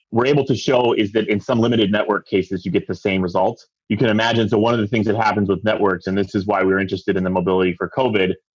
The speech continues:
is that lots of different kinds of social network structures can also drive the sorts of nonlinear dynamics that we see in these interacting pathogens. And so if you have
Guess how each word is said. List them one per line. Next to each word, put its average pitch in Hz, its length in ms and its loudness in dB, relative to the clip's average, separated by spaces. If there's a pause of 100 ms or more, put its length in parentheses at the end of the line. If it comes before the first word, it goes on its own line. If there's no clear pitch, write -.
is 104 140 2
that 110 160 0 (300)
lots 117 340 0
of 127 120 0
different 110 300 0
kinds 110 360 0
of 95 100 0
social 104 320 0
network 98 320 -2
structures 95 460 -2
can 95 240 -6
also 107 340 2
drive 95 540 0
the 95 80 0
sorts 98 360 -2
of 90 140 -2 (500)
nonlinear 101 560 0
dynamics 92 520 0
that 92 100 0
we 90 140 -2
see 98 240 0
in 90 100 2
these 90 160 -4
interacting 90 580 -2
pathogens. 87 480 -6
And 87 120 -14
so - 80 -2
if 92 240 0
you 101 100 2
have 110 400 0